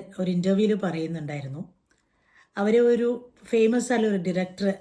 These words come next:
ഒരു സിനിമയിൽ നിന്ന് റിജക്റ്റ് ചെയ്തു. എന്നിട്ട് അവരോട് പറഞ്ഞു, "നിങ്ങൾക്ക് സിനിമയിൽ അഭിനയിക്കാനുള്ള യാതൊരു ക്വാളിറ്റീസും ഇല്ല." അവർ പറയുന്നുണ്ട്, ഒരു ആറ് മാസത്തോളം കണ്ണാടി നോക്കിയില്ല എന്നാണ് പറയുന്നത്.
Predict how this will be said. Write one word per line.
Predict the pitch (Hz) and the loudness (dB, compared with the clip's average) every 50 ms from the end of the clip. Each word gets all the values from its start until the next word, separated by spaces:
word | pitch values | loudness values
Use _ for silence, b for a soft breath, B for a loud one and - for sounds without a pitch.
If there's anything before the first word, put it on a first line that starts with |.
| - - | -6 -4
ഒരു | 196 196 202 196 | -2 0 0 -2
സിനിമയിൽ | 196 - 214 180 175 175 175 180 180 | -2 -2 -2 -2 -2 -2 -2 -2 -2
നിന്ന് | 170 165 180 | -4 -4 -4
റിജക്റ്റ് | - - 175 175 - - 220 208 - - | -4 -6 -6 -4 -2 -2 -2 -2 -2 -4
ചെയ്തു. | 202 160 139 131 | -4 -4 -6 -8
എന്നിട്ട് | - _ _ _ _ _ _ _ _ _ _ _ _ _ _ _ - 240 | -14 _ _ _ _ _ _ _ _ _ _ _ _ _ _ _ -4 -2
അവരോട് | 214 202 196 220 226 | 0 0 0 0 0
പറഞ്ഞു, | 220 208 190 185 196 | 0 0 0 0 0
"നിങ്ങൾക്ക് | 196 202 208 208 196 220 | 0 0 0 0 -2 -4
സിനിമയിൽ | 190 - 208 175 175 180 185 180 | -4 -4 -2 -2 -2 -2 -2 -4
അഭിനയിക്കാനുള്ള | 170 170 170 175 180 175 - 190 180 180 | -4 -4 -6 -6 -6 -6 -4 -4 -2 -2
യാതൊരു | 180 180 180 180 185 196 214 220 208 233 214 | -2 -2 -2 -2 0 0 0 0 0 0 0
ക്വാളിറ്റീസും | 202 - 185 160 156 156 147 - - 160 156 - - 156 | -2 -2 -4 -6 -6 -8 -10 -12 -12 -12 -12 -12 -12 -12
ഇല്ല." | 151 139 135 131 131 - _ _ _ _ _ _ _ _ _ _ _ _ _ _ _ _ _ _ - | -12 -12 -12 -14 -16 -16 _ _ _ _ _ _ _ _ _ _ _ _ _ _ _ _ _ _ -6
അവർ | 220 220 | -4 -2
പറയുന്നുണ്ട്, | 220 214 190 190 190 196 196 | 0 0 2 2 2 2 2
ഒരു | 202 202 | 0 0
ആറ് | 208 208 214 226 240 254 | 0 0 0 2 2 2
മാസത്തോളം | 262 233 220 208 208 196 220 202 - 208 196 196 196 196 | 2 2 0 -2 -2 -2 -4 -4 0 0 2 2 2 2
കണ്ണാടി | 190 180 170 175 170 175 | 0 0 0 -2 0 -2
നോക്കിയില്ല | 180 175 170 170 - 170 156 156 156 | -2 -2 -4 -6 -6 -6 -6 -6 -6
എന്നാണ് | 156 160 147 | -8 -8 -8
പറയുന്നത്. | 143 135 135 135 131 131 | -10 -10 -10 -12 -12 -14